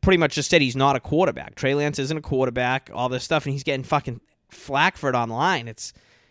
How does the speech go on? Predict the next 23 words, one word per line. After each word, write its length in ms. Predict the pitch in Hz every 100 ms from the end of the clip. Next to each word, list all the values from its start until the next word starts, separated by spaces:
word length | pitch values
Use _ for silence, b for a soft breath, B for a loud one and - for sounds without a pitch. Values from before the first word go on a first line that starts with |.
| b -
pretty 120 | 156
much 160 | 147
saying 240 | - 156 147
he's 100 | 131
gonna 140 | 147
be 100 | 139
a 60 | 123
third-string 520 | 139 147 143 151 131
quarterback. 480 | 131 156 185 98 -
I, 160 | - 131
I 140 | 131 147
kinda 380 | - 220 269
feel 180 | 226 214
like 160 | 185 147
he's 220 | 175 131
right. 400 | 113 247 - -
I 120 | - 156
mean, 160 | 156
what 160 | 143 269
has 160 | 262
Trey 260 | - 240 240
Lance 320 | 233 214 151
done? 320 | 139 151 285